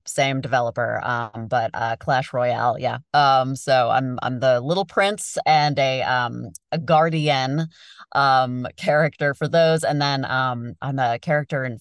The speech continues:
Final Fury, which is another, like, fighting game.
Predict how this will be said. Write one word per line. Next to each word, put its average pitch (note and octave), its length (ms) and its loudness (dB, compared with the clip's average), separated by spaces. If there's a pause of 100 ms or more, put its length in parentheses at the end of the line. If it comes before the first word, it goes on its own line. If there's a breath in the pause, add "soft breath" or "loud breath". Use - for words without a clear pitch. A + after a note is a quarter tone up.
Final C#3 260 0
Fury, D#3 520 -2
which C#3+ 200 -6
is B2 80 -8
another, C3 460 -4
like, B2 160 -2
fighting C#3+ 400 0
game. C3+ 420 0